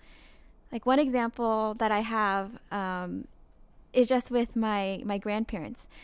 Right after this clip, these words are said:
I think the entire idea of male patriarchy in Asia is such a huge deal. And we hear about it all the time, with men being the leader of households,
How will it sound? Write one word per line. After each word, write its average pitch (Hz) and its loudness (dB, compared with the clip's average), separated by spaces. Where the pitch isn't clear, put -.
I - 0
think 311 2
the 285 2
entire 302 2
idea 214 2
of 190 -4
male 226 0
patriarchy 277 -4
in 226 0
Asia 226 0
is - -4
such - -4
a 226 -4
huge 202 -6
deal. 165 -8
And 233 -2
we 240 2
hear 320 4
about 220 4
it 208 0
all 202 0
the 190 -2
time, 208 -6
with 214 -2
men 240 2
being 214 -2
the 208 -8
leader 202 -2
of 196 -6
households, 190 -6